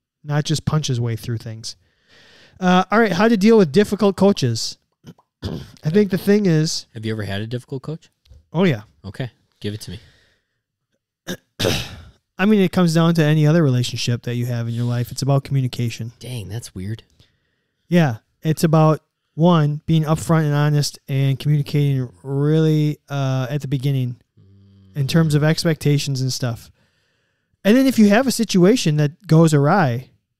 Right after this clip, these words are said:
Speaker 1: don't be afraid to be like, "All right, how can we do this better next time?" And
Speaker 2: Correct.
Speaker 1: put it on them. What are, what are your expectations for what I did?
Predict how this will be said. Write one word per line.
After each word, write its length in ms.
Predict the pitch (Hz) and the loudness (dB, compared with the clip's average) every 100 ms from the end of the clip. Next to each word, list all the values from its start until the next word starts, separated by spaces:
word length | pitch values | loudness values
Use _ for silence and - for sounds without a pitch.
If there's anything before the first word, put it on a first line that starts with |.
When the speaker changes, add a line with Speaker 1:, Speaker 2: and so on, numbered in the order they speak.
| _ _ _ _ _ _ _ _ _ _ _ | _ _ _ _ _ _ _ _ _ _ _
Speaker 1:
don't 240 | 185 190 294 | 2 4 4
be 100 | 302 | 2
afraid 340 | 156 208 233 | 2 2 2
to 60 | 185 | 4
be 80 | 185 | 4
like, 160 | 175 | 4
"All 100 | 190 | 4
right, 260 | 214 190 208 _ _ _ _ _ _ _ _ _ _ _ _ | 4 4 0 _ _ _ _ _ _ _ _ _ _ _ _
how 600 | - 180 202 226 247 - _ _ | -6 0 4 4 4 0 _ _
can 140 | - 202 | 2 4
we 80 | 190 | 6
do 140 | 196 | 6
this 140 | 190 | 6
better 240 | 165 190 190 | 4 2 2
next 220 | 131 - | 0 -2
time?" 300 | 123 107 110 _ _ _ _ _ _ _ | -6 -8 -12 _ _ _ _ _ _ _
And 80 | 151 | -4
Speaker 2:
Correct. 40 | - | 2
Speaker 1:
put 120 | 254 | 2
it 80 | 320 | 2
on 180 | 302 226 | 2 2
them. 340 | 302 107 107 _ _ _ _ | 2 -2 -6 _ _ _ _
What 260 | 151 254 | 2 4
are, 140 | 233 226 | 4 2
what 240 | 170 196 | 4 2
are 60 | 269 | 4
your 180 | 240 240 | 4 2
expectations 760 | 220 - 208 202 226 185 143 | 0 0 0 2 2 2 -4
for 120 | - 147 | 0 2
what 200 | 180 165 | 2 0
I 180 | 175 | -2
did? 380 | 180 135 123 131 | 0 0 -2 -6